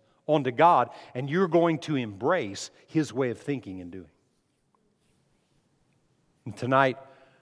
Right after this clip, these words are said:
I believe that what I've given you is the simplest form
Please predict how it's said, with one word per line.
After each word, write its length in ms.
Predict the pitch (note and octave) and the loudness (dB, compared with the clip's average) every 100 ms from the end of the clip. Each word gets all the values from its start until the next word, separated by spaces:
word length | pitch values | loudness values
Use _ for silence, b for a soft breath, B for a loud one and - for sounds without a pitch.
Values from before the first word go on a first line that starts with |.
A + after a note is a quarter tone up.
| b b _ _ _ _ _ _ _ - | b b _ _ _ _ _ _ _ -6
I 160 | B2 B2+ | -2 0
believe 680 | A#2+ A2+ G#2+ A2 A2 - _ _ _ _ _ _ _ _ _ _ - | 0 -2 -2 -4 -8 -16 _ _ _ _ _ _ _ _ _ _ -8
that 100 | A2+ | 0
what 160 | B2 | 2
I've 160 | A2+ G2 | 2 2
given 260 | C#3+ C3+ | -2 0
you 160 | A2 A2 | -2 -4
is 160 | G#2+ - | -4 -6
the 140 | G2+ | -10
simplest 640 | - D3+ D3 D3 C#3+ - | -4 -2 -2 -2 -4 -4
form 640 | - - C3+ G#2+ G#2+ A2+ | -10 -2 -2 -2 -4 -8